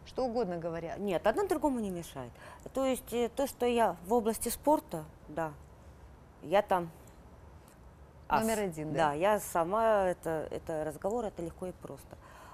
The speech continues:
Speaker 2: Но то, что идёт, вот, будем говорить, законопроекты,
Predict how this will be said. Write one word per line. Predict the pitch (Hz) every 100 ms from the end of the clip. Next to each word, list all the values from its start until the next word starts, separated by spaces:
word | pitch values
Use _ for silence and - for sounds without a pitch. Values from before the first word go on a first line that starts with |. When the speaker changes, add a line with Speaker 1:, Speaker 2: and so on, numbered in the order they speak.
| -
Speaker 2:
Но | 190
то, | - 247
что | - 202
идёт, | 190 196 175
вот, | 175
будем | 156 165 180 156
говорить, | 160 - - 143
законопроекты, | 190 - 202 185 170 160 156 147 - 220 285 277 -